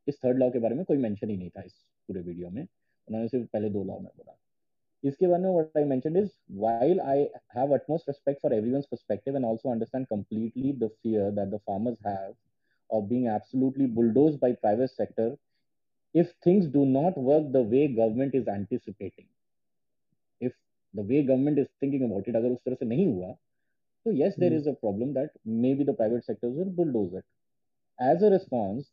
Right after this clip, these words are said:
Speaker 1: they do not wish to accept these changes and it is their right not to. If they do not wish to accept it,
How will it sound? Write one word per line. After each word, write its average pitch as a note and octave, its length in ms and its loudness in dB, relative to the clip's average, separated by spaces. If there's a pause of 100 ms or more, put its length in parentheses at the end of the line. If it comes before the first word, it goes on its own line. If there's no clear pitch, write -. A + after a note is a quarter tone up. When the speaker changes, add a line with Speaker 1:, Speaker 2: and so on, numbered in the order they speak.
Speaker 1:
they C3+ 140 4
do C3 140 0
not D#3 280 0
wish D#3 220 -4
to D#3 80 2
accept C3+ 440 0
these C#3 360 -4 (280)
changes A2 520 -4 (120)
and B2+ 220 -2
it B2+ 120 -4
is C3+ 160 -2
their B2+ 160 2
right G#2 260 -4 (100)
not G2+ 280 -6
to. G2+ 80 -20 (720)
If F#2+ 80 -18
they G#2 60 -6
do G2 120 -6
not G#2+ 240 -6
wish C#3 180 -4
to D#3 100 -4
accept E3 360 -8
it, C4 80 -12